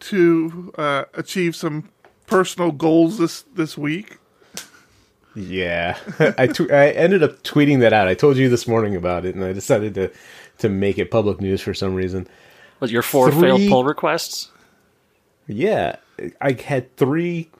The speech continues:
Speaker 2: well, three actually reverted. Three pull requests tested, you know, staged, everyone signed off on it, gets to production, and then they had to be reverted for various reasons. I,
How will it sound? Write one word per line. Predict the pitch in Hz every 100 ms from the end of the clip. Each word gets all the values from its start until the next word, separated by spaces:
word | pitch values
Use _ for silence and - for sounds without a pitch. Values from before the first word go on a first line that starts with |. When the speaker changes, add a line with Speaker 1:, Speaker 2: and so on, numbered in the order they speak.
| -
Speaker 2:
well, | 123
three | 113 156 180
actually | 131 131 - 123
reverted. | 110 107 95 95 82 78
Three | 127 151
pull | 160 -
requests | 127 120 117 107 - - - _ _ _ _ _
tested, | - 127 131 - 135 127 127 120 - _
you | - 95
know, | 87
staged, | - 123 117 113 113 98
everyone | 101 110 110 104 -
signed | - 107 104
off | 98 -
on | 101 101
it, | 104 - _ _ _ _ _ _ _ _ -
gets | 120 -
to | 123
production, | - 107 104 - 107 104 101 98 _ -
and | - 95
then | 92 92 90 85 - _ _
they | 104
had | 101
to | 92
be | 95
reverted | 92 90 87 87 82 80 _ _ _ _
for | 107
various | 90 90 85 85 -
reasons. | 82 80 85 85 - _ _ -
I, | 98 98